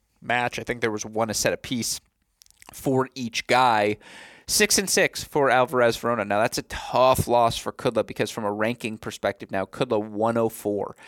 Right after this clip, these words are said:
in the live rankings. Vomit zone for getting direct entry into the Australian Open main draw. That set a really nice win for Alvarez Verona, whose forehand in person, un missile. Like, it is massive.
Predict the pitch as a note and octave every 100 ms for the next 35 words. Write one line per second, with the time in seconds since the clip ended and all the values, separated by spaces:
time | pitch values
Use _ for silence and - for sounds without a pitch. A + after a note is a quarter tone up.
0 | - - A2 A2+ G2+ F#2 G2 F#2+ E2+ C#2+
1 | - - - - - - - - - -
2 | A2 A#2 A#2+ A#2+ G2 - F#2+ F2+ C2 B2
3 | - A#2+ A2+ A#2 G#2+ G#2 G2+ G2 - G2+
4 | - G2+ - G#2 G#2+ G2 G2 - G#2 G2+
5 | G2 G2 - F#2+ - G2+ F#2 - G2 G2
6 | F#2+ - G#2 G2 F#2+ - A2 G2+ G#2 G#2+
7 | G2+ G#2 G#2 F#2+ - F#2+ F#2 G2 G2+ F#2
8 | F2+ F2 G#2+ - - F#2+ F2+ F2 G2+ -
9 | G2+ G#2 F#2+ F#2+ F#2 G#2+ F#2+ - F2 -
10 | A2 G#2 G2 - - - G#2 E2 - -
11 | _ - - - F#2+ F#2+ - - - _
12 | - - G#2 G#2+ G#2 G2+ G#2+ G#2+ G2 F#2
13 | G#2+